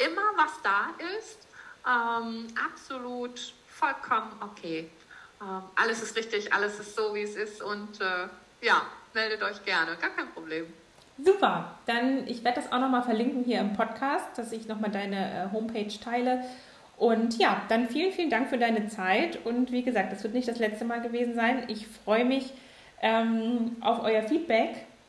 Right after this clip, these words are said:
Speaker 2: Also die, die jetzt die Podcast-Folge angehört haben, lasst mir doch ein Feedback da. Ihr könnt mir gerne eine Mail schreiben oder eine WhatsApp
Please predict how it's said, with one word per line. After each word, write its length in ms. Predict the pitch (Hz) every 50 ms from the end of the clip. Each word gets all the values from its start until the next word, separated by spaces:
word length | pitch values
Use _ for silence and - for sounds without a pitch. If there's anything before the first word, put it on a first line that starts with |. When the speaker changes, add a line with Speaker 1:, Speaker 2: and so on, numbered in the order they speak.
| - - - _
Speaker 2:
Also 420 | - 220 226 220 226 226 202 - - - - - - - -
die, 200 | 226 240 254 247
die 100 | 233 226
jetzt 240 | 233 226 233 - -
die 40 | 208
Podcast-Folge 1000 | - 226 214 - - 214 208 208 - - 220 214 214 208 196 180 - - -
angehört 520 | 214 226 247 269 269 254 240 233 240 240 254
haben, 480 | 233 226 226 226 233 233 233 - - - - - - - - -
lasst 240 | 208 214 - -
mir 60 | 269 240
doch 140 | 233 247
ein 100 | 247 220
Feedback 420 | 226 262 254 247 - 277 269 - -
da. 220 | 247 233 240 240
Ihr 160 | 240 233 214
könnt 240 | 202 208 220 208 208
mir 80 | 226 214
gerne 240 | 214 202 208 208 214
eine 120 | 208 202
Mail 260 | 202 208 220 240 254
schreiben 540 | 254 254 247 233 233 226 226 226 226 226 208
oder 180 | - 180 185 190
eine 140 | 190 190
WhatsApp 440 | 196 220 - 233 - - 220 220 214